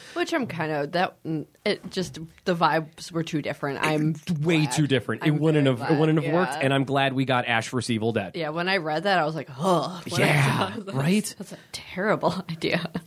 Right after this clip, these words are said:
Speaker 2: So my whole thing is this. A lot of people did, like you said earlier in your rant there, um, which it wasn't a rant.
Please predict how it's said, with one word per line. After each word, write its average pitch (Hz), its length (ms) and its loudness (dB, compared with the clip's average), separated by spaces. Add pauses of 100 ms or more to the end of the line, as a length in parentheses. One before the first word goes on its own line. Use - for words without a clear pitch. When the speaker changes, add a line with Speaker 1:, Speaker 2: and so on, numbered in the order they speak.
(400)
Speaker 2:
So 220 360 0 (500)
my 240 260 2
whole 240 200 4
thing 196 220 0
is 139 180 4
this. 123 260 0
A 156 60 6
lot 156 300 2
of 240 80 4
people 165 320 0
did, 160 300 2
like 147 160 4
you 180 100 4
said 208 260 2
earlier 147 420 4
in 120 120 0
your 120 100 2
rant 151 280 4
there, 101 200 -4 (460)
um, 127 340 4
which 143 140 4
it 139 80 2
wasn't 123 220 2
a - 20 -2
rant. 113 240 -2